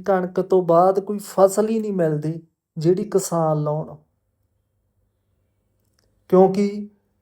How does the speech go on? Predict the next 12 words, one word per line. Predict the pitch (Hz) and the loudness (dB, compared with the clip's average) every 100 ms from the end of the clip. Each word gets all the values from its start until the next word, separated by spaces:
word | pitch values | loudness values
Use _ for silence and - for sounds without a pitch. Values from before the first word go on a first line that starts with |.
| _ - | _ -4
ਸਰਕਾਰ | - 185 185 175 180 196 | 0 2 6 6 6 4
ਵਧੀਆ | 180 160 180 214 226 220 | 2 4 4 6 6 6
ਬੀਜ | 170 180 208 247 | 4 -2 0 0
ਨਹੀਂ | 247 240 | 0 2
ਮੁਹੱਈਆ | 220 190 202 170 151 | 2 2 0 0 0
ਕਰਵਾ | 160 151 147 | -2 -6 -8
ਪਾਉਂਦੀ। | 151 156 143 139 143 _ _ _ _ _ _ _ _ _ _ _ _ _ _ 175 | -8 -10 -10 -12 -20 _ _ _ _ _ _ _ _ _ _ _ _ _ _ 6
ਇਹ | 185 202 214 - | 8 8 6 0
ਸਰਕਾਰ | - - 180 - 185 196 202 | -4 -2 0 4 6 8 6
ਦੀ | 190 202 | 2 -2
ਨਲਾਇਕੀ | 202 196 190 - 196 185 | 0 0 0 -6 -12 -6
ਆ। | 175 208 | -6 -6